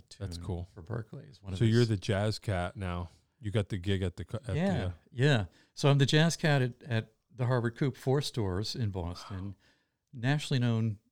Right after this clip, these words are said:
Speaker 2: account because full catalog stores.
Speaker 1: Wow.
Speaker 2: I had no limits to, in terms of open and buy. I could buy whatever I wanted in
Speaker 1: Wow.
Speaker 2: any quantity.
Speaker 1: Wow.
Speaker 2: And, you know, records were popping. So we were
Speaker 1: Yeah,
Speaker 2: doing
Speaker 1: yeah.
Speaker 2: ninety percent vinyl,
Speaker 1: Wow.
Speaker 2: about ten percent cassette.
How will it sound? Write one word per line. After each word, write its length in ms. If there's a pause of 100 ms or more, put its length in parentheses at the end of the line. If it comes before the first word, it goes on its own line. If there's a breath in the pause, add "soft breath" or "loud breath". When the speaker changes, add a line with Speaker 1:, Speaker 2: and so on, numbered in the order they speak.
(100)
Speaker 2:
account 520
because 640 (300)
full 240
catalog 500
stores. 500 (100)
Speaker 1:
Wow. 360 (180)
Speaker 2:
I 80
had 240
no 380
limits 380
to, 100
in 200
terms 260
of 100
open 200
and 80
buy. 200
I 40
could 160
buy 180
whatever 360
I 40
wanted 400
in 60
Speaker 1:
Wow. 220
Speaker 2:
any 120
quantity. 640 (200 soft breath)
Speaker 1:
Wow. 300 (240)
Speaker 2:
And, 420 (100)
you 120
know, 60
records 380
were 120
popping. 500
So 220
we 160
were 80
Speaker 1:
Yeah, 160
Speaker 2:
doing 100 (160)
Speaker 1:
yeah. 40 (300)
Speaker 2:
ninety 220
percent 300
vinyl, 520 (240)
Speaker 1:
Wow. 420
Speaker 2:
about 160
ten 180
percent 380
cassette. 500